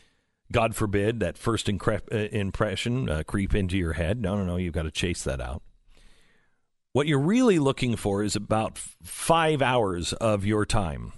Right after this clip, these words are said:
And I know I look for this every day. How can I take five hours of my day and just flush it down the toilet?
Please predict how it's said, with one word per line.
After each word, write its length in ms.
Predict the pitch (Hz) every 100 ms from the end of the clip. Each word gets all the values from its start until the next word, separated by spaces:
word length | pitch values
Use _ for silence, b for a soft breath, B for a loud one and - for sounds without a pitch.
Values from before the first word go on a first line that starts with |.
| - - -
And 420 | 104 104 104 98
I 160 | 95 123
know 180 | 156 127
I 160 | 131
look 180 | 131 110
for 100 | 104
this 180 | 101 117
every 160 | 101
day. 240 | 104 73 65
How 160 | 92 160
can 160 | 170 151
I 60 |
take 240 | 120 117 -
five 260 | 120 120
hours 320 | 110 104 101
of 100 | 87
my 220 | 90 117 135
day 320 | 95 78 82
and 140 | 87 87
just 200 | 85 -
flush 320 | - 127 -
it 100 | 104
down 220 | 104 98
the 60 | 90
toilet? 460 | - 80 57 -